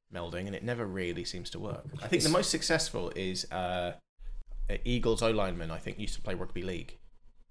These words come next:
Speaker 2: Okay. There was a woman at the winter, uh, sorry, not the Winter Olympics, at the Olympics this year,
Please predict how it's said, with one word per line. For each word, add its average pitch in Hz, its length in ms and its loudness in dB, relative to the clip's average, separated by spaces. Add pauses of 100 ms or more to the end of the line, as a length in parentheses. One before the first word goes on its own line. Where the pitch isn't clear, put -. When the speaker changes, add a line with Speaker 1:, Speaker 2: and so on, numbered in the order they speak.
(360)
Speaker 2:
Okay. 95 400 2 (680)
There 110 160 4
was 110 120 2
a 110 80 6 (220)
woman 104 720 2
at 95 200 2
the 98 80 2
winter, 95 460 4
uh, 80 40 2
sorry, 92 220 6
not 92 140 2
the 87 60 2
Winter 87 240 0
Olympics, 80 320 -2
at 85 100 0
the 85 100 4
Olympics 92 440 2
this - 280 0
year, 82 300 4